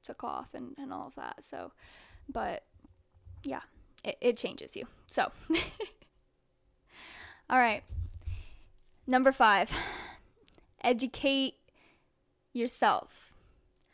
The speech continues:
Learn how to be savvy. Learn how to run a business. Learn about psychology of people.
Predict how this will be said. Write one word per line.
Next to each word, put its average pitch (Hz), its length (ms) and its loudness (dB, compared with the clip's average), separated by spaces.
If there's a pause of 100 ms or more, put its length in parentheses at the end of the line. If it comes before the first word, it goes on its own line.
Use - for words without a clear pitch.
(480)
Learn 220 280 -2
how 240 160 -2
to 254 80 2
be 269 200 4
savvy. 226 600 -2 (720)
Learn 233 340 0
how 240 80 -2
to 233 100 -2
run 220 160 -4
a 214 60 -4
business. 220 720 -8 (340)
Learn 240 180 2
about 233 220 -4
psychology 226 680 -2
of 262 80 -4
people. 233 580 -2